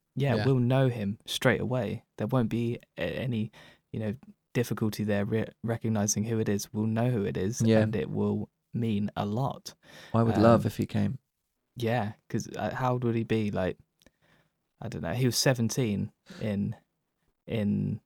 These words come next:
Speaker 1: the game, so
Speaker 3: He was.
Speaker 2: Yes.
Speaker 1: uh,
Speaker 3: Well,
Speaker 1: I d-,
Speaker 3: mate.
Speaker 1: I can't. Uh, how old would he
Speaker 2: Yes.
Speaker 1: be? I don't know.
Speaker 2: Um, well, th-, thirty-seven.
Speaker 1: Yeah, it might, it might be a bit too. I don't know. Might work.
Speaker 2: Oh no, I think they could do it.
Speaker 3: No, no, yeah, I think it's definitely possible.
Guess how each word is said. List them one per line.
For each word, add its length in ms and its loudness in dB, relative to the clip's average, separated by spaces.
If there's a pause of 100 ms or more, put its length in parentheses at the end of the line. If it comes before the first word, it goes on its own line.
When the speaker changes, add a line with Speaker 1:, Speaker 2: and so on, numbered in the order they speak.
(120)
Speaker 1:
the 80 -2
game, 460 0
so 220 -2
Speaker 3:
He 60 6
was. 360 4 (140)
Speaker 2:
Yes. 420 4 (1160)
Speaker 1:
uh, 140 -4
Speaker 3:
Well, 120 6
Speaker 1:
I 40 8
d-, 60 8
Speaker 3:
mate. 80 4
Speaker 1:
I 80 -2
can't. 260 -6 (500)
Uh, 180 2
how 160 4
old 200 4
would 100 4
he 60 2
Speaker 2:
Yes. 80 0
Speaker 1:
be? 340 -2
I 100 -6
don't 160 -4
know. 180 -2 (160)
Speaker 2:
Um, 220 4 (100)
well, 260 0 (1200)
th-, 240 -4 (120)
thirty-seven. 680 0 (440)
Speaker 1:
Yeah, 220 -4
it 40 -4
might, 220 -6
it 160 -8
might 180 -8
be 60 -4
a 40 -6
bit 160 -6
too. 160 -6
I 160 0
don't 100 0
know. 160 -4 (400)
Might 160 -2
work. 180 -6
Speaker 2:
Oh 120 6
no, 160 6
I 100 -4
think 180 -4
they 100 -8
could 220 -8
do 100 -16
it. 180 -12 (140)
Speaker 3:
No, 160 6
no, 300 4
yeah, 180 6
I 40 6
think 180 0
it's 100 -2
definitely 300 0
possible. 560 0